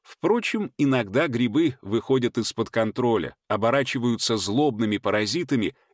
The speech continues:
и буквально заедают корни грушанок. Как обычно, симбиоз — явление относительное и часто временное, держащееся вовсе не на благих намерениях, а лишь на сиюминутной неспособности пробить защиту.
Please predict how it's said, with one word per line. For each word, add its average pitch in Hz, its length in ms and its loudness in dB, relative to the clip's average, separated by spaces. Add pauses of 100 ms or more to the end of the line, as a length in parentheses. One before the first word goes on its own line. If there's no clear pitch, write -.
и 120 80 0
буквально 117 640 0
заедают 104 880 0
корни 98 440 0
грушанок. 90 680 -4 (720)
Как 123 200 -2
обычно, 143 720 0
симбиоз — 113 760 0
явление 117 540 2
относительное 156 880 0
и 120 180 -4
часто 123 480 -2
временное, 95 840 -4 (360)
держащееся 127 840 0
вовсе 123 360 0
не 123 100 4
на 123 120 2
благих 113 460 -2
намерениях, 117 760 0
а 110 100 0
лишь 160 260 -2
на 131 140 0
сиюминутной 131 720 0
неспособности 123 920 0
пробить 98 640 -4
защиту. 95 680 -4